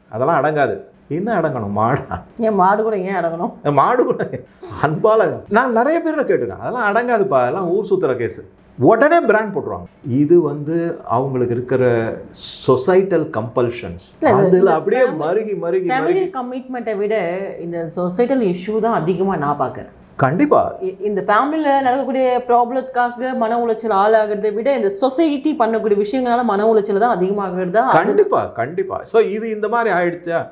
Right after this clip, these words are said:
Speaker 1: இப்ப நீங்க பாருங்க, அப்ப அவங்களால என்ன பண்ண முடியும்? அதாவது இது வந்து டெட் எண்ட் அப்படின்னுவாங்களா, அது வரைக்கும் அந்த லேடி அந்த, ம், பொறுத்துக்கத்தான் வேணும். அந்த மகள், அந்த பெண் வந்து பண்ற அத்தனை அட்ராசிட்டிஸும் அவங்க பொறுத்து.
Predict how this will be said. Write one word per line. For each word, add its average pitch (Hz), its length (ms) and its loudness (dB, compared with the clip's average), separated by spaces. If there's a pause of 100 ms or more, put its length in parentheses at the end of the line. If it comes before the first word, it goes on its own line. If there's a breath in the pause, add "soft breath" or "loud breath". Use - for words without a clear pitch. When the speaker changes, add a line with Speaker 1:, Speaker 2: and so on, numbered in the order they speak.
Speaker 1:
இப்ப 156 220 2
நீங்க 151 180 0
பாருங்க, 147 520 -2 (160)
அப்ப 175 540 0
அவங்களால 170 420 -2
என்ன 180 200 -4
பண்ண 170 240 -8
முடியும்? 120 300 -8 (220)
அதாவது 214 580 4 (600)
இது 127 240 -4
வந்து 180 280 0 (1200)
டெட் 269 280 4
எண்ட் 269 260 4
அப்படின்னுவாங்களா, 175 480 2
அது 175 540 0
வரைக்கும் 285 420 -2
அந்த 220 320 -2
லேடி 175 480 2
அந்த, 135 220 -4
ம், 120 640 -6 (100)
பொறுத்துக்கத்தான் 226 440 0
வேணும். 131 300 -8
அந்த 120 220 -4
மகள், 135 580 0
அந்த 127 200 0
பெண் 202 300 2
வந்து 190 580 0
பண்ற 190 380 2
அத்தனை 170 480 0
அட்ராசிட்டிஸும் 156 640 -4
அவங்க 135 180 -4
பொறுத்து. 92 280 -12